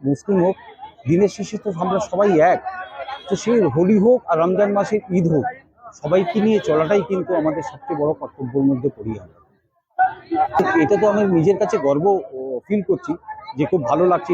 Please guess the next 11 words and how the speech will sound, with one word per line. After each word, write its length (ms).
যে 100
এদের 220
মধ্যে, 180
মানুষের 440
মধ্যে 200
মিশে 320
যাতে 160
আমি 200
কাজ 80
করতে 260
পারি, 160